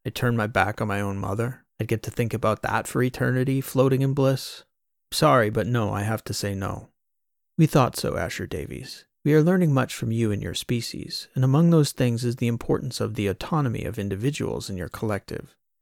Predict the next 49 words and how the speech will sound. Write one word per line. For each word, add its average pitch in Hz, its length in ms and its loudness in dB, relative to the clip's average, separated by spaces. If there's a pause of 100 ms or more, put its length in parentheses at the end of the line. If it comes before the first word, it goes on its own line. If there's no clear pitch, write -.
(140)
We 170 80 6
believe 175 320 8
that 147 180 2
our 135 220 2
collective 107 460 -2
will 110 140 2
agree 127 320 2
with 113 200 0
our 98 120 0
decision 107 680 -4
to 135 100 -2
not 123 260 0
sample 123 440 0
you 65 240 -8 (340)
and 120 100 2
to 120 100 2
wait 135 240 4
here 95 260 0
for - 180 -4
another 110 300 -2
human 107 440 -4
willing 110 280 -4
to 98 120 -12
take 104 240 -6
our 98 220 -2
offer." - 480 -8 (540)
"I'm 143 100 8
glad 170 260 12
you're 143 160 12
learning," 113 380 0
Asher 110 340 -4
said. 113 360 -4 (420)
"Wish 135 140 4
I 135 100 6
could 127 140 2
say 123 160 6
I 117 40 6
learned 120 240 2
a 117 40 2
little 113 220 2
bit 120 200 4
from 95 180 -6
you 127 160 4
guys, 98 340 -2
too." 123 360 0 (460)
"Still - 280 0
joking, 139 460 2
Asher - 300 -8
Davies, - 560 -12